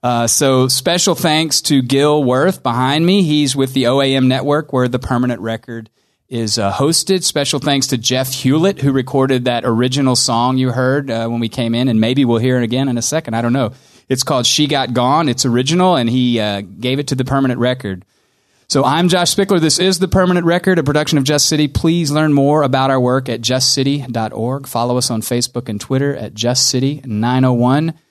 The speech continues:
Uh, make sure you're subscribing, all of you people in the room and all of you people listening, to The Permanent Record on iTunes.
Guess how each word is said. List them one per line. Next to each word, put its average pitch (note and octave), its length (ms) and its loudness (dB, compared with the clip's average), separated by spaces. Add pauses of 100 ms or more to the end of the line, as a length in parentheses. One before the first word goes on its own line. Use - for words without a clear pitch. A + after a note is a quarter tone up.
(340)
Uh, A2+ 80 0
make B2 160 0
sure D#3 260 2
you're E3+ 140 4
subscribing, E3 760 0
all C3+ 140 0
of C#3 80 0
you C#3+ 80 4
people C#3 260 0
in C#3 100 4
the C3+ 100 4
room C#3 240 2
and A#2 100 0
all B2 100 0
of B2 80 0
you B2 80 0
people B2+ 280 -2
listening, C3+ 380 -4
to D#3 340 0
The C#3+ 160 -2 (240)
Permanent C#3+ 340 0
Record C3+ 300 0
on B2 180 0
iTunes. C#3 920 0